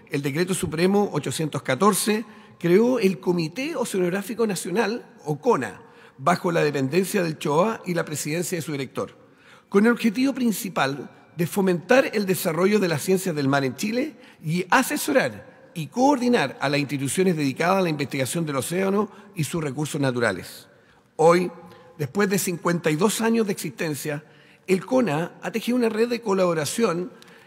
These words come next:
entre diversas entidades académicas, científicas y técnicas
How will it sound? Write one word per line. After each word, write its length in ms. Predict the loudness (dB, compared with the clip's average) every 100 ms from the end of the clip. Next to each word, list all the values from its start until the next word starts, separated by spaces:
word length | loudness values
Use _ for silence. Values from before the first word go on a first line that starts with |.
| _ -2
entre 420 | 0 0 0 0
diversas 460 | 0 -4 -4 -4 -6
entidades 360 | -2 0 0
académicas, 760 | 0 -2 0 0 -4 -10 -12 -14
científicas 840 | -10 -4 -2 -2 -4 -4 -2 -2
y 80 | -2
técnicas 720 | 0 0 0 -6 -8 -12 -18